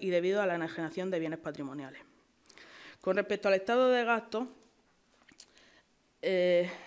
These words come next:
está limitada por la posibilidad y cantidad de obtención de recursos con los que hacer frente a dichos gastos. El Consejo de Ministros aprobó los objetivos de estabilidad y el techo de gasto no financiero para las administraciones públicas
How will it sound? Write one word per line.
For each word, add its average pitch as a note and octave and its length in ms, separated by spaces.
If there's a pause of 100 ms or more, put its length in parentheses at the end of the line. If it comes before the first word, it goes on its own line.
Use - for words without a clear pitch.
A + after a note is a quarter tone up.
(640)
está A3 380
limitada G#3+ 680 (640)
por A3+ 120
la A3+ 140
posibilidad F#3+ 580
y G3+ 80
cantidad F#3 400
de G#3 60
obtención G3 360
de G3 120
recursos F#3 420
con F3 180
los E3 120
que E3 80
hacer F#3 180
frente F#3 560 (480)
a E3 100
dichos F3 320
gastos. - 380 (340)
El F#3 120
Consejo G3 360
de A#3 100
Ministros A#3+ 420
aprobó G3 340
los G#3+ 120
objetivos G#3 440
de F#3+ 80
estabilidad F3+ 600 (320)
y E3+ 80
el F3+ 120
techo G#3 280
de G3+ 80
gasto G3+ 240
no G3 100
financiero G3 500
para F#3+ 180
las E3 80
administraciones E3 520
públicas F#3 480